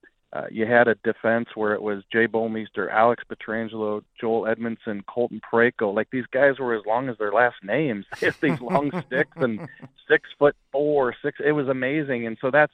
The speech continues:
Speaker 1: you're right. They out Boston, Boston, and, and they did that up front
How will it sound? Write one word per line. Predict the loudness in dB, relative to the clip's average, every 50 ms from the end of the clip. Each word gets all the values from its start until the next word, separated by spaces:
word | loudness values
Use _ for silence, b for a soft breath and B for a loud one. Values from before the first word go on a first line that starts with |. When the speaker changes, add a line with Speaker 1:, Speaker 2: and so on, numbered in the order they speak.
| _ _
Speaker 1:
you're | -8 0
right. | 2 2 2 2 -2
They | -4 -2
out | 0 -2 -2 0
Boston, | 0 -2 -2 -2 -4 _ -16 -10 -6
Boston, | -4 -2 -2 -4 -6 _ -12 -12 -12
and, | -14 -16 -20 b b b b b b _ _ -8
and | -6 -4 -4
they | -4 -4
did | -4 -4 -8 -2
that | 0 0 2
up | 2 0 -2 _
front | _ 0 0 0 -2